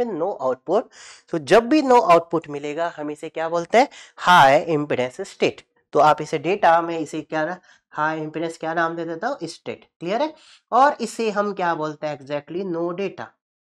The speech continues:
क्या बोलते हैं? No data, और इसे no output। क्लियर है इसका मीनिंग? So अगर ये सर्किट काम नहीं करेगी, ये डिसेबल है, तो आउटपुट क्या मिलेगा? ज़ीरो मिलेगा? नहीं, गलत हो गया। वन मिलेगा? नहीं। क्या मिलेगा?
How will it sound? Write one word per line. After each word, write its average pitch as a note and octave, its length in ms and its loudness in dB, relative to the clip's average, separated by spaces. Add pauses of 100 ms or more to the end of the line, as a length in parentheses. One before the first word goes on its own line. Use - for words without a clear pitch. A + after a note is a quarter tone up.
(540)
क्या D#3+ 120 4
बोलते D#3 260 -4
हैं? B3+ 60 -2
No G3 260 -4
data, D3+ 240 -8
और D#3 160 -6
इसे D3 320 -8
no C#3+ 180 -12 (140)
output। - 360 -10 (880)
क्लियर E3 200 6
है A#3 40 8
इसका B3 240 0
मीनिंग? C#4 260 0 (260)
So C4+ 180 4
अगर G3+ 360 8
ये A#3 120 0
सर्किट A3 460 -2
काम F#3+ 260 4
नहीं E3+ 280 -8
करेगी, D#3 600 -6 (500)
ये C4 120 0
डिसेबल F3 640 -4
है, A3+ 240 0 (140)
तो D3+ 80 -8
आउटपुट A3+ 380 0
क्या E3+ 180 -2
मिलेगा? D3+ 500 0 (420)
ज़ीरो A#3 320 0
मिलेगा? D#4+ 360 2
नहीं, D#3 380 -2
गलत C3 300 -4
हो A#2+ 80 -10
गया। A#2 160 -10
वन G3+ 200 0
मिलेगा? A#3+ 400 -2
नहीं। C#3+ 240 -10 (320)
क्या D#3+ 120 2
मिलेगा? F3 340 -2